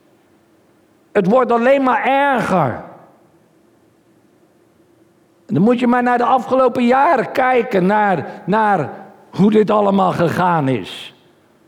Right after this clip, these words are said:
Het wordt alleen maar erger. En eigenlijk, lieve mensen, we zitten precies op koers zoals de Bijbel het ons zegt. Waar het allemaal heen gaat. Laten we eigenlijk, ik zou tegen die tak zo zeggen,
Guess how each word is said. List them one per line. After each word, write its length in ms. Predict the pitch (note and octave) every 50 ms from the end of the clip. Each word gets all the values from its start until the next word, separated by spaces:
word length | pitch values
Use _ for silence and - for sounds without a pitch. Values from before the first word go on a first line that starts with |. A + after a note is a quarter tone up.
| _ _
Het 140 | - C#3+ A#2+
wordt 240 | E3 A#3 B3 A#3 A3+
alleen 320 | A#3 A#3 B3 C#4 C#4+ C#4
maar 220 | C4 B3 A#3 F#3+ -
erger. 760 | B3 B3+ C4 C4+ C4+ C4 B3+ A3+ G3 C3+ - D#3+ A2 B2+ -
En 160 | - A3+ B3
eigenlijk, 720 | C#4 D4 D#4 D#4 D4+ B3+ A3 A#3+ C4 C4+ D4 D4 C#4 C#4+ C4+
lieve 240 | C4 C#4 C#4 C#4 C#4
mensen, 520 | C#4+ D4+ D4+ C#4+ C4 F#3 A3 D4+ D4 C4+
we 120 | B3+ C4+ A3+
zitten 300 | - C#4 C#4+ - B3+ G3+
precies 420 | B3 G#3+ - C4+ E4+ F4+ G3 G#3
op 180 | B3+ G#3 - -
koers 440 | - D#4+ D#4+ E4 D#4+ D4+ A#3 -
zoals 260 | - C#4+ C#4+ C#4+ A3 F#3
de 80 | C4+ B3+
Bijbel 380 | B3+ C#4 D#4+ D#4 D4+ D4+ D4
het 100 | D4 D4
ons 280 | D4+ D4 D4 C#4 G#3+ -
zegt. 640 | - F4 E4+ E4 C#4+ F3 C#3+ B2+ - - - - - - - - _ _ _ _ _ _ _ _ _ _ _ _ _ _ _ _ _ _ _ _ _ _ _
Waar 260 | - G3 B3 C4+ C#4+
het 120 | C#4 C4+ C#4+
allemaal 340 | D4 D4 C#4+ C#4+ C#4 C4+
heen 440 | A#3 A3 A3+ C4+ E4 D#4+ D4+ C#4 A#3
gaat. 540 | F#3 - G#3 G#3+ G3 E3 A#2+ - - - - - - - _ _ _ _ _ _ - _ _ _ _ _ _ _ _ _ _ _ _ _ _ _ _ _ _ _ _ _ _ _ _ _ _
Laten 360 | _ D#3 A#3 C#4+ D4 B3+ A#3 C4+
we 60 | C4
eigenlijk, 680 | G3+ A3 B3+ D4 D#4 D#4 B3+ A3 A#3 A#3+ A#3+ B3 A3+
ik 160 | G#3 G3+ -
zou 180 | D#3 G3+ A#3+ G#3+
tegen 260 | A#3+ A#3 A3 G3 G3+
die 140 | F#3+ F3 -
tak 220 | - C4+ C#4+ C#4
zo 180 | - G#3+ G#3 F3+
zeggen, 560 | D#3 - E3+ F3 D#3 C3+ D3 F#3+ G#3 G#3 G#3